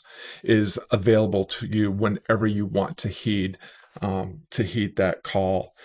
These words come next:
And, you know, just the, the one tool that I've come up with that seems to have helped the most people is when you're entering this third act and you realize that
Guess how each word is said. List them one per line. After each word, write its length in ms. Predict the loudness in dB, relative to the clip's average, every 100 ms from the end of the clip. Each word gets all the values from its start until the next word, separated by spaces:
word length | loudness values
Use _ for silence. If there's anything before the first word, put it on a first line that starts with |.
| -16 -8 2
And, 220 | 2 2 -6
you 140 | 0 2
know, 80 | 4
just 340 | 2 0 -6 _ _ _ _ _ _ _ _ _ _ _ _ _ _ _ _ _ _ _ -12
the, 220 | -4 -2 -2
the 100 | -4
one 240 | 2 4 4
tool 240 | 6 6
that 140 | 6 6
I've 120 | 4
come 160 | 4
up 160 | 2 4
with 160 | 2 2
that 140 | 2
seems 260 | 4 4 2
to 120 | 2
have 180 | 0 2
helped 340 | 2 2 -2 -10 _ -2
the 80 | 2
most 340 | 4 2 0
people 540 | -2 -2 0 -2 -2 _ _ _ _ _ _ -2
is 560 | 2 2 2 2 -2 -4 -20 -20 -20 _ _
when 340 | -4 2 4 6
you're 340 | 8 6 4 -4 -4 2
entering 340 | 4 6 6
this 180 | 6 4
third 300 | 6 6 8
act 540 | 4 4 -2 -6 -10 _ _ -20 0
and 120 | 2 4
you 120 | 4
realize 500 | 6 6 6 6 4
that 220 | 2